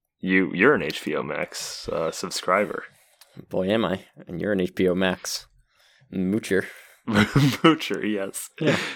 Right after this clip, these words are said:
Speaker 1: But unfortunately, the moocher gets you the content, but doesn't get you the good content, which is integration test email number one. <laughs>
Speaker 2: Oh, man.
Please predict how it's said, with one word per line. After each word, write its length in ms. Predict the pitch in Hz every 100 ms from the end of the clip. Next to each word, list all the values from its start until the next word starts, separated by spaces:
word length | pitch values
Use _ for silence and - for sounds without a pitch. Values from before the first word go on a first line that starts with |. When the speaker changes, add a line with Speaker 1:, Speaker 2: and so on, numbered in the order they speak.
| - -
Speaker 1:
But 220 | 104 98
unfortunately, 560 | 98 117 117 - 98
the 100 | 90
moocher 320 | 95 110 - 101
gets 220 | 98 -
you 60 | 101
the 80 | -
content, 520 | - 95 - - -
but 140 | -
doesn't 320 | 85 82 82 -
get 180 | 90
you 60 | 87
the 80 | 80
good 260 | 80 85
content, 500 | - - - 82 -
which 160 | 87 -
is 280 | - - - - - - -
integration 560 | 98 90 87 85 -
test 280 | - 95 -
email 240 | 87 85 80
number 300 | 80 80 78
one. 220 | 85 78 - - - - _ _
<laughs> 80 | 180 - - - - - - -
Speaker 2:
Oh, 460 | 120 117 107 101 92
man. 400 | 95 95 95